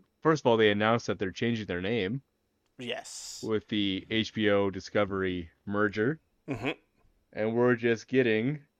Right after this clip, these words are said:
Speaker 1: Max.
Speaker 2: Max. Yeah.
Speaker 1: Max. H B O Max is now just Max.
Speaker 2: Mm-hmm.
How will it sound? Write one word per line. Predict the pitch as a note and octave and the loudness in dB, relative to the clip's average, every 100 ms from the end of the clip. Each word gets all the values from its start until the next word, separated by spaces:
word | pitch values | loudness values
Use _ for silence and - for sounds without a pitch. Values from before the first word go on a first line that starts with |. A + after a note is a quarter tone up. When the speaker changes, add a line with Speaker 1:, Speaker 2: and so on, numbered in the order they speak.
| _ _ _ _ _ D#3+ | _ _ _ _ _ -10
Speaker 1:
Max. | G3 G#3+ G3 - - - _ _ _ | -2 0 0 -6 -14 -14 _ _ _
Speaker 2:
Max. | A#2+ A#2 G#2+ - - - - - _ - - _ | -8 -4 -4 -6 -14 -16 -16 -20 _ -20 -20 _
Yeah. | A#2 G#2+ | -4 2
Speaker 1:
Max. | B2 C#3+ - - _ _ _ _ _ _ _ _ _ _ - | 2 2 -2 -18 _ _ _ _ _ _ _ _ _ _ 0
H | C3+ C3+ | 0 4
B | D3+ | 4
O | C#3 | 6
Max | C3 C3 - - - | 6 4 2 -6 -12
is | A2 | -6
now | A#2 A2+ | -2 -2
just | A2 G#2+ A2 | -4 -8 -4
Max. | G#2 G#2 - - - - _ _ - | 0 0 -2 -8 -14 -16 _ _ -12
Speaker 2:
Mm-hmm. | C#3 B2+ | -8 -8